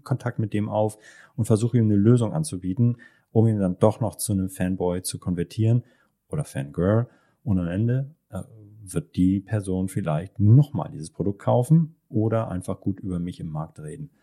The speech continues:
Und das ist das, was wir, äh, was die schönste Art und Weise eigentlich ist, um C R M zu machen.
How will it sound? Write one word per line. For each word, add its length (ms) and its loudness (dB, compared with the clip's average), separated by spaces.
Und 180 -4
das 140 4
ist 140 -6
das, 160 -4
was 160 -10
wir, 320 2
äh, 140 -10
was 320 -6
die 160 -4
schönste 540 6
Art 260 -6
und 100 -4
Weise 320 -6
eigentlich 360 -14
ist, 240 0
um 240 -6
C 220 -2
R 100 -4
M 120 -8
zu 140 -6
machen. 460 -2